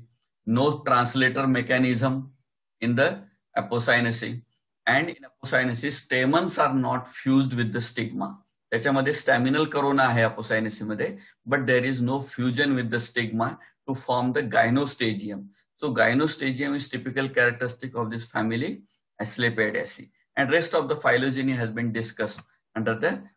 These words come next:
Apocynaceae, uh, group. As, uh, this Asclepiadaceae, though it is the advanced family, but in family we find some characteristic, uh, can be called as a primitive characters.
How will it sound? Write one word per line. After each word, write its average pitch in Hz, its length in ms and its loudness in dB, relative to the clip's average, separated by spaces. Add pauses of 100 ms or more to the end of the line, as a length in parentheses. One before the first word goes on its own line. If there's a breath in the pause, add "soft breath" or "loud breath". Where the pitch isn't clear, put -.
(320)
Apocynaceae, 120 920 0 (240)
uh, 107 140 -2
group. 107 320 -6 (1040)
As, 185 160 -16 (260)
uh, 156 60 0
this 170 240 0
Asclepiadaceae, 160 960 2
though 147 180 2
it 135 180 -6
is 143 220 -6
the 156 160 -2 (180)
advanced 131 400 0
family, 110 500 -2 (160)
but 131 140 -6 (100)
in 190 220 2
family 151 440 0
we 143 180 -2
find 143 480 -2
some 160 300 -2
characteristic, 135 720 -2 (320 soft breath)
uh, 123 160 0
can 127 280 4
be 139 140 0
called 131 300 6
as 120 160 0
a 127 80 2
primitive 117 520 -2
characters. 113 600 0